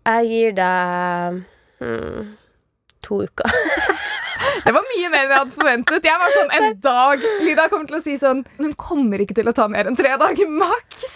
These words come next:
Speaker 1: Nei, men akkurat sånn som du sa da, det her med at det er fort gjort å sammenligne sitt eget gjennomsnitt med andres, eh, høydepunkt, som er, som bare, wow, det var så bra sagt. Det er jo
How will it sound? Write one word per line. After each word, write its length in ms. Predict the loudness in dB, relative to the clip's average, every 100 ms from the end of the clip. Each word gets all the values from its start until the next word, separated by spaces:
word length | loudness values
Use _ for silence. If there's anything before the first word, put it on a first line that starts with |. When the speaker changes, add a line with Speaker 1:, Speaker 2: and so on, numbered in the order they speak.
| -4 0
Speaker 1:
Nei, 460 | 2 2 0 -2 -6 -16 -12 -6
men 120 | -2
akkurat 300 | -2 0 -2
sånn 100 | -2 -8
som 80 |
du 60 | -10
sa 240 | -8 -2 0 0
da, 80 | -2 -6
det 120 | -8
her 180 | -4 -4
med 140 | -4 -6
at 260 | -8 -14 -20 _ _ _
det 160 | -6 -6
er 80 | -4
fort 200 | -8 -6
gjort 140 | -6
å 40 | -6
sammenligne 720 | -4 -2 0 0 0 0 -4 -10
sitt 300 | -12 -6 -4
eget 180 | -2 -2
gjennomsnitt 520 | -4 -4 -4 -4 -4
med 140 | -4
andres, 420 | -4 -2 -2 -4 -4 -12 -8 -4
eh, 720 | -2 -2 -2 -2 -4 -4 -6 -4
høydepunkt, 560 | -4 -2 -2 -2 -2 -12
som 340 | -10 -4 0
er, 400 | 2 2 0 -4 -8 -20 _
som 240 | -10 -6
bare, 220 | -4 -6 -8 _ _
wow, 400 | -6 -4 -4 -8 _ -8
det 100 | -4
var 200 | -4 -6 -10 _
så 300 | -20 -8 -2 0 0 -2 -4
bra 200 | -4 -4
sagt. 320 | -2 -2 -4 -20 -20 -20 -20
Det 220 | -8 -2 2
er 220 | 2 2
jo 140 | 4